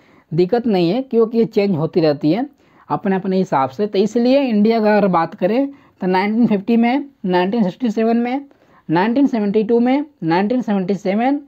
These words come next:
फिर एटी फ़ोर में, फिर नाइंटी वन में, फिर दो हज़ार ग्यारह में और अभी दो हज़ार बाईस में देखने को मिल रहा है।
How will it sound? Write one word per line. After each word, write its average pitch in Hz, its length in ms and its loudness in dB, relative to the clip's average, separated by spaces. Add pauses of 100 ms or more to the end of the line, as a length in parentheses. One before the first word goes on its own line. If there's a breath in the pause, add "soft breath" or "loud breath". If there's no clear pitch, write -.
(640 soft breath)
फिर 220 160 4
एटी 214 260 0
फ़ोर 233 240 0
में, 254 220 -2
फिर 220 180 -6
नाइंटी 185 360 0
वन 240 160 0
में, 247 220 0
फिर 240 240 0
दो 190 180 2
हज़ार 190 160 2
ग्यारह 180 400 2
में 254 220 -2 (360 soft breath)
और 175 160 0
अभी 185 160 2
दो 185 120 2
हज़ार 208 160 2
बाईस 147 360 0
में 143 120 0
देखने 139 220 -2
को 139 60 -2
मिल 123 160 -2
रहा 113 260 -8
है। 113 100 -14